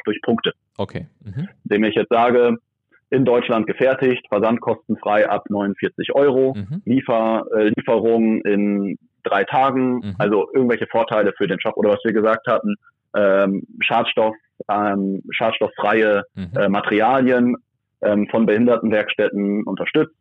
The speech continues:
Speaker 2: Ja.
Speaker 1: zum Beispiel sowas.
Speaker 2: Ja.
Speaker 1: Ne?
Speaker 2: Ja.
Speaker 1: O-, und mit der Struktur, wenn ich diese Struktur habe, ja,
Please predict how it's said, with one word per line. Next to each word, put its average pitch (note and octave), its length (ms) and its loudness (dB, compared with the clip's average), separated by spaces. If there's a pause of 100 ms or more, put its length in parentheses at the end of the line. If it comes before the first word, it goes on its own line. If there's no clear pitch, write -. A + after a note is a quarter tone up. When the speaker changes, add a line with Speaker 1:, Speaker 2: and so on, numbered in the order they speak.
Speaker 2:
Ja. F2 200 -8
Speaker 1:
zum G2 100 0
Beispiel F2 340 -4
sowas. - 260 -4 (100)
Speaker 2:
Ja. G2+ 260 -4
Speaker 1:
Ne? - 180 -4 (160)
Speaker 2:
Ja. G2+ 160 -6 (760)
Speaker 1:
O-, - 160 -2 (180)
und C3+ 160 0
mit C#3+ 140 2
der E3+ 140 4
Struktur, F3 580 0 (360)
wenn C3 140 2
ich C#3 100 -2
diese F#3+ 200 2
Struktur D3 400 -2
habe, B2 360 0 (840)
ja, A2+ 220 0